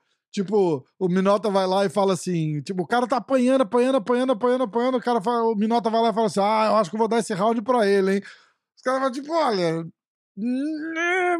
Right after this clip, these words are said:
mas se o Minota falou, tá tudo certo." <laughs> O cara é unanimidade, né?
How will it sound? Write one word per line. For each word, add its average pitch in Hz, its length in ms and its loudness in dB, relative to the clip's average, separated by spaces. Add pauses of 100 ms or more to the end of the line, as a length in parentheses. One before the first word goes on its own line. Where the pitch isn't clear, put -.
mas 277 180 0
se 349 120 -4
o 381 40 0
Minota 320 440 2
falou, 262 420 0
tá 277 120 0
tudo 294 220 -6
certo." 185 380 -2 (200)
<laughs> - 320 -8
O - 40 -20
cara 240 220 2
é 247 60 4
unanimidade, 220 880 0
né? 175 200 -2